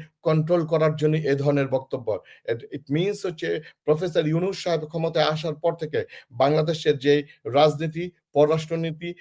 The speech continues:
এবং ব্যবসা নীতির যেভাবে ডাইভার্সিফিকেশন হচ্ছে, যে বহুমাত্রিকতা এসেছে, শুধু ভারত নির্ভরতা নয়, ভারতের উপর যেভাবে বিগত পচি-, পতিত হাসিনা সরকারের মাধ্যমে ভারতের উপরে যে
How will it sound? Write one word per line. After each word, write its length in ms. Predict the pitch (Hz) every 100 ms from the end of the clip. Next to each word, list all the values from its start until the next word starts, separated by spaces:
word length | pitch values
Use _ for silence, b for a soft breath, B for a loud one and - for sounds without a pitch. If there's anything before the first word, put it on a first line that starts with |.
| B
এবং 280 | - 147 147
ব্যবসা 460 | 131 156 156 165 160
নীতির 440 | 160 160 156 135
যেভাবে 440 | 120 147 151 151 151
ডাইভার্সিফিকেশন 880 | 135 139 156 - 170 165 180 175
হচ্ছে, 300 | 160 156 113 - B _
যে 140 | 120
বহুমাত্রিকতা 960 | 117 120 147 170 180 180 170 165 160 156
এসেছে, 360 | 160 165 156 113 B B
শুধু 360 | - 151 156 151
ভারত 320 | - 151 170 -
নির্ভরতা 600 | 156 143 151 156 151 147
নয়, 260 | 156 147 - B - -
ভারতের 340 | 143 156 160 151
উপর 220 | 143 151 143 131
যেভাবে 500 | 147 147 156 127 117 B B
বিগত 480 | 117 113 151 180 170 185
পচি-, 340 | - - 165 160
পতিত 240 | 160 165 160
হাসিনা 480 | 147 - - 160
সরকারের 440 | 156 165 147 156 151
মাধ্যমে 380 | 156 156 156 151
ভারতের 460 | 135 156 160 156
উপরে 260 | 147 156 147
যে 220 | 143 139